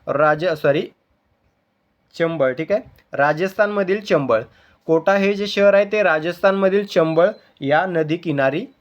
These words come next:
वसलेलं शहर आहे. तर चंबळ नदीचा उगम कुठे होतो? मध्य प्रदेशमध्ये इंदोर जिल्ह्यामध्ये. ठीक आहे,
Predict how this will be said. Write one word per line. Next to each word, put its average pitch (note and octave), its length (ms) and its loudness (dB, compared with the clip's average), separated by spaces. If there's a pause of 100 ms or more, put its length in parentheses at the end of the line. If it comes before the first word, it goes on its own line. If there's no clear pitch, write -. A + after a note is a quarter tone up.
वसलेलं C#3+ 540 -2
शहर C#3 320 0
आहे. A2 160 0 (520)
तर F3+ 60 -2
चंबळ G3 520 2
नदीचा A#3 320 0
उगम G#3 320 0
कुठे G#3+ 220 -4
होतो? G3+ 420 0 (240)
मध्य E3+ 460 0
प्रदेशमध्ये G3 640 -2
इंदोर F3 500 0
जिल्ह्यामध्ये. B2+ 600 -2
ठीक E3+ 180 -4
आहे, A#3+ 100 0